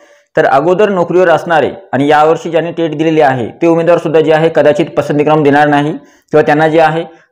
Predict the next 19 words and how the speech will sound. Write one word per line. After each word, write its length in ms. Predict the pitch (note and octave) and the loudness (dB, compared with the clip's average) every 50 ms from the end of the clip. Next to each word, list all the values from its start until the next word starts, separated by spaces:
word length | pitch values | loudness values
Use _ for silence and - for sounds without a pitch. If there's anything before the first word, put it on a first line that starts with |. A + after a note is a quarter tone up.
| - A2+ | -4 -2
जर 100 | D3+ D#3+ | -2 0
त्यांना 260 | D#3+ D#3+ D#3+ E3 E3+ | 0 0 0 0 0
वरची 320 | D#3+ D3 D3+ - - F#3 | 2 2 0 0 -2 -6
पोस्टिंग 360 | D#3+ - E3 D#3 - F3+ E3+ | -2 0 -2 0 0 0 0
मिळत 180 | E3 E3 E3 D#3+ | 2 2 2 2
असेल 240 | D#3 - E3+ D#3+ D3+ | 2 0 -2 -2 0
तर 80 | E3 | -2
घेतील, 340 | D#3 C#3+ D#3+ C#3+ C#3+ A#2+ - | 0 0 0 0 0 0 -2
पण 240 | - - C#3+ C3 C3+ | 0 0 0 2 4
जर 120 | D3 E3 | 4 4
वरची 260 | D#3+ E3 D#3 D3+ D#3 E3 | 4 4 2 2 0 -2
पोस्टिंग 300 | D#3 D#3+ D#3 - E3 D#3 | -2 -2 -4 -2 -2 0
मिळाली 180 | D#3 D#3 D#3+ | 0 0 0
नाही 180 | D#3+ D#3 E3 F#3+ - | 0 -2 -4 -4 -6
तर 80 | D#3+ D3 | -6 -4
त्यावेळेस 320 | - D#3 C#3+ C#3+ D#3 E3 - - | 0 2 2 4 2 0 0 0
त्यांचीसुद्धा 500 | D3 C3+ D3 D3 E3 D#3+ E3 C#3+ D3 D#3 | -2 -2 -2 -4 -8 -10 -6 0 0 0
जे 140 | D#3 D3+ | 2 4
आहे 280 | D3+ C#3+ C#3 D3 D3 E3+ | 2 2 0 -2 -8 -10